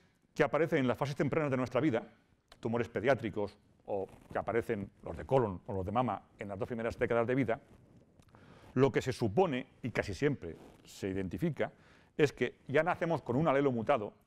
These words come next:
por ejemplo, de retinoblastoma, estos niños que tienen, desarrollan a los siete, ocho años, diez años, doce, estos tumores en la retina, nacen con un alelo mutado del gen supresor retinoblastoma, R B, y luego adquieren la segunda mutación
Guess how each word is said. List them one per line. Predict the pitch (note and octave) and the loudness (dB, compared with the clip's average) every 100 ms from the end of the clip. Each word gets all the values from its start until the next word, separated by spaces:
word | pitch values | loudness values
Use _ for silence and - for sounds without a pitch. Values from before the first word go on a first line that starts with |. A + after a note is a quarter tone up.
| - | -8
por | G2+ | -6
ejemplo, | G2 B2 A2 | -2 0 0
de | G#2 | 0
retinoblastoma, | G#2 G2 G2 G2 F3 A#2 A#2 - - - | 0 0 -2 2 2 0 -4 -10 -20 -8
estos | B2+ - G#2+ | -8 -6 -6
niños | A#2 B2 G2 F#2 _ _ | -2 -4 -4 -10 _ _
que | G#2 | -6
tienen, | A2+ A2+ G2+ | -4 -6 -6
desarrollan | G2+ G#2+ C#3 A2+ F#2+ | -6 -2 0 0 -2
a | G2 | -6
los | G2 | -8
siete, | - C3+ B2 | -6 -2 -2
ocho | A#2+ A#2 | -2 -2
años, | A#2+ F#2 F2+ _ | -2 -6 -14 _
diez | G2 A#2+ - | -6 -6 -2
años, | B2+ G2+ | -4 -4
doce, | G2 B2+ G2+ F2 _ _ _ _ - | -6 -6 -8 -14 _ _ _ _ -14
estos | - A2+ | -10 -8
tumores | - A#2 A2 F#2 _ _ | -4 -2 -2 -6 _ _
en | A#2+ | -8
la | A2 | -6
retina, | A#2+ C#3+ A2+ - - - - - - | -4 -4 -6 -10 -20 -20 -20 -20 -10
nacen | C3+ E3+ F#3 C#3 B2 | 0 0 2 0 0
con | B2 | -2
un | B2+ D#3+ | 0 4
alelo | D3 D#3 | 4 4
mutado | C#3 C#3+ C#3 G#2+ | 2 2 2 2
del | G2 G2+ | 0 -4
gen | - C3 | -4 -4
supresor | C3 A#2 C#3+ | -4 0 0
retinoblastoma, | A2+ G#2+ A#2 A2+ - C3 - - | 0 -2 -2 0 0 -2 -2 -2
R | B2 C3+ | 0 4
B, | D3 G3+ _ _ _ _ _ _ _ _ _ _ | 2 2 _ _ _ _ _ _ _ _ _ _
y | D3+ | 2
luego | D3 F3 F3+ | 6 6 6
adquieren | D#3+ F#3+ D#3+ | 2 2 2
la | C#3 | 2
segunda | A#2 C3 D#3+ D#3+ | 0 0 2 2
mutación | E3+ D3+ F#3 D#3 | 2 2 2 0